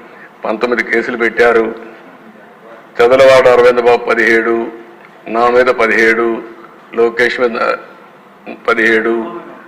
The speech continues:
ఆంజనేయులు పదిహేడు, అయ్యన్న పాత్రుడు పదిహేడు,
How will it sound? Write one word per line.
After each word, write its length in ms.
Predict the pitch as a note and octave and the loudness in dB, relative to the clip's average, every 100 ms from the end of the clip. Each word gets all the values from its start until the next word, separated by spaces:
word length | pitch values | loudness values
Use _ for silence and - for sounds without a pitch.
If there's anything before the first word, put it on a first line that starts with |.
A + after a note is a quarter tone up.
| - - | -14 -2
ఆంజనేయులు 520 | A2+ B2+ B2+ B2+ B2 | 0 2 2 2 2
పదిహేడు, 640 | A2+ A#2 A2+ A#2 A#2 A2+ - - - - - - - - - | 0 0 2 0 -2 -4 -10 -18 -20 -20 -20 -20 -20 -10 -2
అయ్యన్న 260 | B2 C3+ | 2 2
పాత్రుడు 380 | C3 B2+ B2 B2+ | 4 2 2 0
పదిహేడు, 680 | A2+ A#2 A2+ A2+ A#2 A#2 | 0 0 0 0 0 -4